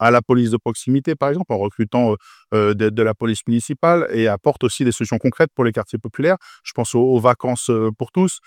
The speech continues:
On apporte aussi des solutions, euh, à des personnes qui ne peuvent pas partir, euh, l'été. Justement, je vous dis que c'est très compliqué de vivre à Lyon, euh, l'été.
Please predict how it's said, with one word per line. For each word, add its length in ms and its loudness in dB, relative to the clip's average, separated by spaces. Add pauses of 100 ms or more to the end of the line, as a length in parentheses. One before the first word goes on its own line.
(260)
On 120 4
apporte 380 4
aussi 220 0
des 100 4
solutions, 680 0
euh, 440 4
à 120 -4
des 140 -2
personnes 320 -2
qui 240 -8 (300)
ne 80 -2
peuvent 160 -2
pas 140 2
partir, 380 0
euh, 120 4
l'été. 240 4
Justement, 280 2
je 120 -2
vous 60 -2
dis 100 -4
que 80 -8
c'est 60 -8
très 160 -6
compliqué 360 -6
de 60 -4
vivre 240 -2
à 40 0
Lyon, 220 -2
euh, 20 0
l'été. 300 0